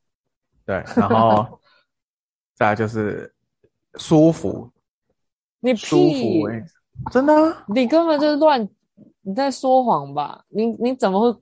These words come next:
Speaker 2: 会这样形容自己？你都蛮说自己很潮。
Speaker 1: 我哪有？
Speaker 2: 好，你把它讲完，
Speaker 1: 我有，我，
Speaker 2: 然后呢？
Speaker 1: 我觉得还好看，但是我没有说我自己是非常，呃，潮流吧？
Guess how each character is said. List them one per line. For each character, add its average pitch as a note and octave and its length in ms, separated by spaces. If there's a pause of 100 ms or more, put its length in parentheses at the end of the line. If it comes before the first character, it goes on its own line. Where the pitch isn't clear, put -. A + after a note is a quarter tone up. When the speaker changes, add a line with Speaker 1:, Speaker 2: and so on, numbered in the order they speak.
Speaker 2:
会 A#3 240
这 G#3 80
样 A3 100 (220)
形 E3+ 220
容 E3 180
自 F3+ 120
己？ E3 60
你 E3+ 60
都 G3 100
蛮 D#3+ 280
说 F3 240
自 F3 120
己 D#3+ 120
很 C3+ 200
潮。 - 400 (1080)
Speaker 1:
我 A#2+ 120
哪 G#2 240
有？ G2 160 (1400)
Speaker 2:
好， D#3+ 120
你 G3 80
把 E3+ 180
它 C#3+ 60
讲 D3+ 100
完， E3+ 100
Speaker 1:
我 F3 80
有， C3+ 140
我， D3+ 80 (180)
Speaker 2:
然 D#3 140
后 E3 120
呢？ E3+ 60
Speaker 1:
我 D3 80
觉 C#3 140
得 C#3 140
还 B2+ 180
好 A2 380
看， A#2 280
但 C3 80
是 D#3 80
我 C3 100
没 B2+ 140
有 B2+ 80
说 C3 140
我 A2+ 100
自 G#2 220
己 G#2+ 140
是 G#2+ 260
非 G#2+ 160
常， F#2+ 420 (960)
呃， F#2+ 580 (300)
潮 F#2+ 260
流 G2+ 280
吧？ - 240